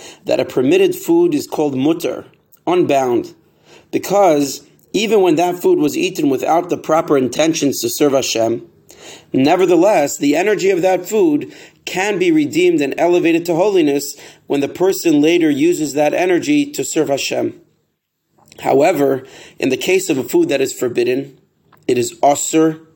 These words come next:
chained, the opposite is true. Even someone who unknowingly ate something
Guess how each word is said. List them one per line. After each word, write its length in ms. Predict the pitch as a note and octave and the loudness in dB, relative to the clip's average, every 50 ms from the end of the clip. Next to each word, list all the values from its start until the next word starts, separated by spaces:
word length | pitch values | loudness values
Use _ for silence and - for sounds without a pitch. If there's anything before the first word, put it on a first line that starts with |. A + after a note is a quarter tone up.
| _ _ _ _ _ - - | _ _ _ _ _ -14 -10
chained, 580 | - - F3 C#3+ D3 D3 D3+ D#3+ F3+ F3+ - - - _ _ _ - - - - - _ - | -6 -4 -2 0 0 2 2 2 2 0 -4 -10 -18 _ _ _ -20 -20 -20 -20 -18 _ -8
the 100 | - - | -6 -2
opposite 440 | - D#3+ G3 G3+ G3 F3 - D3+ C#3 | 0 0 0 0 -2 -2 0 0 0
is 120 | C3 - | 0 -2
true. 380 | - - - - - - - - _ _ _ _ _ - - - - - - - _ - | -2 -2 -2 -2 -2 -2 -6 -14 _ _ _ _ _ -20 -20 -20 -20 -20 -20 -10 _ 0
Even 340 | E3+ G#3+ A#3 G#3 A3+ F#3+ | 0 2 2 2 2 0
someone 400 | - - - F3+ F#3 F#3 F3+ D#3 | 0 0 0 2 2 2 2 2
who 200 | C3+ C#3+ D3 D3+ | 2 2 2 2
unknowingly 760 | D3+ D3+ D3+ D3 D#3 F3 G#3 A#3+ A#3+ A3 F3 D#3+ E3 D3 - - | 2 2 2 4 4 2 2 0 0 0 2 2 2 2 0 0
ate 220 | D#3+ F3 F3+ F3 | 0 0 -2 -2
something 640 | - - D#3 D#3+ D#3+ D#3+ C#3 B2+ G#2+ E2+ - - | -4 -2 -2 -2 0 0 -2 -4 -4 -4 -6 -10